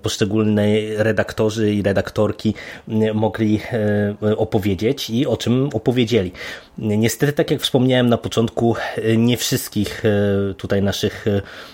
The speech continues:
m, redaktorów, członków naszej ekipy będziecie mieli okazję posłuchać. E, niestety życie czasem boleśnie weryfikuje, e, plany na nagrywanie, no i tego pełnego składu, e, nie udało nam się, e, uzyskać, ale wydaje mi się, że,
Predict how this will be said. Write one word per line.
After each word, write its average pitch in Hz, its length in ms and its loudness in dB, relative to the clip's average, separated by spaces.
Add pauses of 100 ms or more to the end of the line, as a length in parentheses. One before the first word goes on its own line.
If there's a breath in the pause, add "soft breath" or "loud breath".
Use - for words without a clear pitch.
(120 loud breath)
m, 104 240 -2
redaktorów, 110 760 0
członków 104 360 0
naszej 107 260 2
ekipy 101 300 -2
będziecie 104 420 0
mieli 101 140 4
okazję 98 320 0
posłuchać. - 560 -2 (340 loud breath)
E, 101 240 0
niestety 107 640 0
życie 107 480 0
czasem 107 320 0
boleśnie 110 340 2
weryfikuje, 104 840 0 (280)
e, 98 120 0
plany 107 360 0
na 101 100 0
nagrywanie, 104 600 0 (880)
no 113 60 2
i 107 80 2
tego 107 200 0
pełnego 110 360 2
składu, 107 400 0 (360 loud breath)
e, 107 160 0
nie 120 140 0
udało 120 340 0
nam 113 180 0
się, 107 340 -2 (120)
e, 110 220 0
uzyskać, 110 680 -2
ale 117 420 0
wydaje 104 420 0
mi 101 80 0
się, 110 140 0
że, 101 220 2